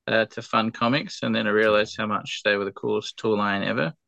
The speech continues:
Speaker 2: Yeah.
Speaker 1: But luckily, I kept, uh, the, the Diplodocus and T-Rex complete, hundred percent complete. Um, sold everything else, so,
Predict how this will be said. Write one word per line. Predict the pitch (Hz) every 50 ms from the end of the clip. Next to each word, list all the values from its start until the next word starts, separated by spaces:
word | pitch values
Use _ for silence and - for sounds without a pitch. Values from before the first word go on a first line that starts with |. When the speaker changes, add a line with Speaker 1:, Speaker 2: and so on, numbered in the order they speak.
| _ _ _ _ _ _ _ -
Speaker 2:
Yeah. | 107 98
Speaker 1:
But | 127 131
luckily, | 131 131 - 147 139 127 123
I | 117
kept, | - - 127 120 - - - - -
uh, | - 110
the, | 110 113 127 120 120 104 - - _ _ _
the | - - - - - - - - _ _ -
Diplodocus | 156 143 - - 147 151 143 143 139 131 131 127 - - 123 - - -
and | - 107 117 120 117 110 110 110 107 107 -
T-Rex | - - 135 123 117 113 107 - - - - - - - - - _ _ _ _ _ _
complete, | - 127 113 - - 131 131 156 -
hundred | 131 131 127 117
percent | 117 117 - 120 110 -
complete. | - - 113 - - 123 135 135 - _ _ _ _ _ _ _ _ _ _ _ _ _ _ _ _ _ -
Um, | 123 117 113 110 110 110
sold | - - 120 113 104
everything | 104 107 110 113 107 104
else, | 104 104 104 107 - - -
so, | - 110 104 104 101 104